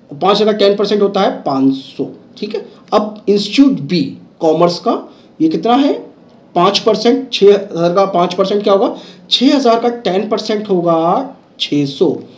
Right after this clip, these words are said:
और इसका आधा हो जाएगा यानी पाँच परसेंट हो जाएगा तीन सौ। ठीक है, अब हमें क्या निकालना है? पाँच सौ को compare करना है तीन सौ से, यानी परसेंटेज के term में।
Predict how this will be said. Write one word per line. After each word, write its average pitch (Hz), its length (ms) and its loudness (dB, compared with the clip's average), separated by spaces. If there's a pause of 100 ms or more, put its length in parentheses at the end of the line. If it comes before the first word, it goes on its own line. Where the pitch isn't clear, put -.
(220)
और 160 400 -2 (380)
इसका 175 220 -2
आधा 151 380 0
हो 202 160 6
जाएगा 175 240 2
यानी 196 180 4
पाँच 160 300 -4
परसेंट 185 320 -2
हो 185 40 0
जाएगा 180 260 0
तीन 139 380 0
सौ। 131 240 -10 (240)
ठीक - 160 -10
है, 440 60 0 (420)
अब 202 60 2
हमें 247 240 2
क्या 247 120 4
निकालना 202 340 0
है? - 80 0 (260)
पाँच 170 340 -2
सौ 208 340 4
को 190 480 2
compare 170 540 4
करना 165 320 0
है 170 160 -2 (140)
तीन 175 220 0
सौ 139 220 -4
से, - 200 -16 (640)
यानी 151 180 2
परसेंटेज 160 520 0
के 170 60 -6
term 165 220 0
में। 269 180 -4